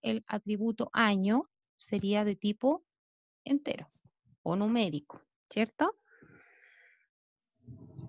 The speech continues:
Si digo que tengo el atributo modelo,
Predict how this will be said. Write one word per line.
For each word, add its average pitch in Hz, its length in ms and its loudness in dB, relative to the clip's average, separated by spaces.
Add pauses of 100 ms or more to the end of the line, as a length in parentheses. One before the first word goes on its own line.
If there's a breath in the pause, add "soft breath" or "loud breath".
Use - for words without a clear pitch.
(200)
Si 240 300 4
digo 262 340 8
que 233 140 -2
tengo 247 340 0
el 240 80 2
atributo 226 540 2
modelo, 226 580 6